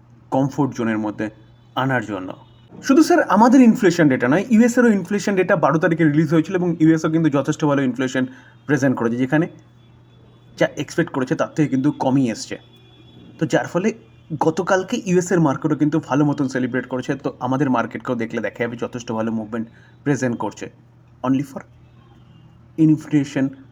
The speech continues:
কন্ট্রোলে আসার জন্য। এইচডিএফসি ব্যাংক ভারতবর্ষের নাম্বার ওয়ান ব্যাংক as per market capitalization। দেখলে দেখা যাবে পনেরো লাখ কারোর হচ্ছে মার্কেট ক্যাপ এই ব্যাংকটার, সবচেয়ে বড় ব্যাংক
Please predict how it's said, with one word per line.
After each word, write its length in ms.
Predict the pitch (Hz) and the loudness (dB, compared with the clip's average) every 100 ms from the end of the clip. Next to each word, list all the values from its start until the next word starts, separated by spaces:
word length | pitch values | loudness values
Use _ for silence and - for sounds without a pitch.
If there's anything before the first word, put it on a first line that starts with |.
| _ - | _ -2
কন্ট্রোলে 360 | 131 120 113 | 0 0 0
আসার 260 | 98 - 92 | 0 -2 -8
জন্য। 200 | 92 90 _ - - - - | -10 -14 _ -20 -20 -20 -4
এইচডিএফসি 680 | 233 226 170 220 208 - 220 | 4 6 6 2 2 -2 -2
ব্যাংক 380 | 160 151 117 101 - - - - - - | 2 2 0 -4 -14 -20 -20 -20 -20 -6
ভারতবর্ষের 540 | 143 220 233 294 - 226 | 0 2 2 0 4 4
নাম্বার 400 | 160 170 180 160 | 6 4 4 4
ওয়ান 160 | 147 | 2
ব্যাংক 360 | 123 131 165 180 - _ - | 0 0 0 -4 -14 _ -8
as 120 | 135 | -6
per 160 | - 139 | -2 0
market 300 | 120 113 113 | 0 -2 -4
capitalization। 520 | - - 110 104 113 | -6 -6 -6 -6 -6
দেখলে 220 | 120 139 | -6 -6
দেখা 220 | 117 113 | -8 -4
যাবে 180 | 127 143 - - - - - | -4 -4 -12 -20 -20 -20 -8
পনেরো 360 | 156 151 151 151 | 0 2 4 2
লাখ 380 | 117 113 123 - - | 2 0 -2 -6 -6
কারোর 240 | 123 117 | -4 -2
হচ্ছে 240 | 113 110 120 | -4 -6 -6
মার্কেট 360 | 104 98 107 | -6 -8 -10
ক্যাপ 160 | - 98 - - - - | -6 -8 -8 -20 -20 -4
এই 120 | 151 | -2
ব্যাংকটার, 380 | 110 110 104 104 - - - | 0 -2 -6 -12 -14 -20 -20
সবচেয়ে 440 | - 135 - 165 123 | -6 -4 -2 -4 -2
বড় 160 | 117 113 | -2 -2
ব্যাংক 300 | 110 107 | -4 -8